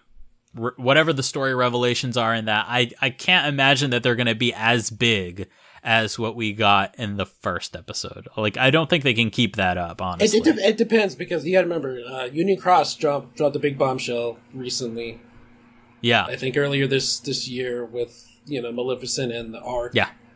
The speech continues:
Speaker 2: So basically,
Speaker 1: Yeah.
Speaker 2: you never know. Like, Nomura has a thing for surprising us.
Speaker 1: Yeah.
Speaker 2: So we'll have to wait and see on that.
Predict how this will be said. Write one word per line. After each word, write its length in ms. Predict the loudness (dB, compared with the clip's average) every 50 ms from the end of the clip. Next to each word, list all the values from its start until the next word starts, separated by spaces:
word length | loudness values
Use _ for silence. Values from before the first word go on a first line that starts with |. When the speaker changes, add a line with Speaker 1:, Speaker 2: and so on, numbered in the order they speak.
| _ _ _ _ _ -6
Speaker 2:
So 80 | 0
basically, 460 | 4 4 4 4 2 -4 -4 -4 -4 -4
Speaker 1:
Yeah. 160 | -4 -4 -8 -8
Speaker 2:
you 200 | -2 2 4 4
never 240 | 6 6 6 8 8
know. 220 | 6 6 4 4 0
Like, 320 | -2 -2 -2 -4 -4 -4
Nomura 460 | -4 -2 0 0 0 2 2 2 2 0
has 800 | 0 0 0 2 2 2 2 0 -2 -4 -6 -6 -10 -10 -6 -4
a 80 | -4
thing 480 | -4 -2 0 0 0 0 -2 -6 -8 -8
for 100 | -8 -6
surprising 600 | -6 -6 -2 0 2 2 2 2 0 -4 -8 -8
us. 400 | -10 -12 -14 -16 -16 -18 -20 -20 _ _ _ _ _ _ _ _ 0
Speaker 1:
Yeah. 180 | 2 2 4
Speaker 2:
So 360 | 2 2 -2 -2 -2 -2 -4
we'll 240 | -2 0 2 2 2
have 300 | 2 2 0 -2 -2 -2
to 60 | -2 -2
wait 160 | -2 -2 -4
and 100 | -8 -8
see 320 | -8 -6 -6 -8 -8 -12
on 140 | -14 -20 -20
that. 160 | -20 -20 -20